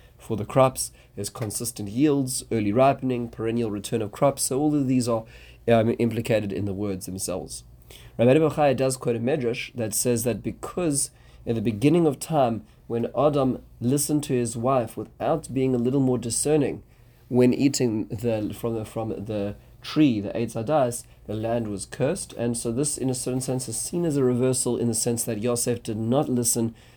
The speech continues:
to the seductions of Eshes Potiphar. He did not simply go with his indulgences.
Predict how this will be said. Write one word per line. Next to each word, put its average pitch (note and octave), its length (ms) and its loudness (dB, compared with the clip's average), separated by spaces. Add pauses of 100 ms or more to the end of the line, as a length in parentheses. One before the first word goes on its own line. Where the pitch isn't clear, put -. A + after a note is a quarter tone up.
(140)
to - 80 -14
the G#2+ 60 -6
seductions A2+ 720 -2
of G#2+ 120 -6
Eshes - 440 -4
Potiphar. A#2+ 520 -2
He C#3+ 80 -4
did A2 100 -6
not A2+ 240 -4 (300)
simply A#2 380 -2
go A2 200 2
with A2 100 -2
his G2+ 140 -4
indulgences. A2 880 -2